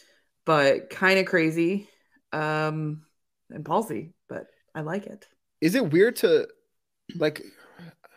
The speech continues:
Speaker 2: maybe if you're on the one-yard line, you do a run play, but is it weird they both did pass plays? Like, for me,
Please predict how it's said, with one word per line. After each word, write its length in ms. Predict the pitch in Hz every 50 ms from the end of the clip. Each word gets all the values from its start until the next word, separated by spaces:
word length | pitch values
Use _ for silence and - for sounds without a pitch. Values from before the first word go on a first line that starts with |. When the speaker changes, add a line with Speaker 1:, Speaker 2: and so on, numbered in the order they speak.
| _ _ _
Speaker 2:
maybe 280 | 147 165 208 220 233
if 140 | 233 208 214 226
you're 100 | 214 196
on 80 | 175
the 80 | 160 139
one-yard 400 | 131 135 151 165 180 190 196 180
line, 180 | 190 196 190
you 80 | 190 190
do 140 | 180 196 202
a 40 | 190
run 200 | 185 196 202 190
play, 220 | - 214 220 214
but 140 | 196 156 151
is 100 | 151 151
it 100 | 170 147
weird 200 | 135 160 190 202
they 80 | 196 180
both 240 | 139 156 151 156 -
did 140 | 165 139 -
pass 240 | 127 131 143 139 -
plays? 380 | - - - 262 - - - _ _
Like, 160 | 165 160 156
for 120 | - 175 170
me, 360 | 175 202 220 214 202 202 -